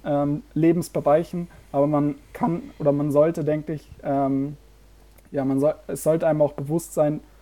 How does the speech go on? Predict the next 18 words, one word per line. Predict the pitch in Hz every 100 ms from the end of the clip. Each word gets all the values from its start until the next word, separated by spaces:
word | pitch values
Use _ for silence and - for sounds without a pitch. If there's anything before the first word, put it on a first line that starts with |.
| - -
dass | - 143 -
man | 151
diese | 147 143
Fähigkeiten, | - 165 - 147 147 156
die | 147
man | 151
durch | 147 143
den | 135
Sport | - 151 151
entwickelt, | 139 151 147 147 -
auch | 139 - -
auf | 170 -
andere | 143 139
Lebensbereiche | 135 143 - - 139 135 147
übertragen | 147 - 139 139 135
kann, | - 143 139
wenn | 135
man | 135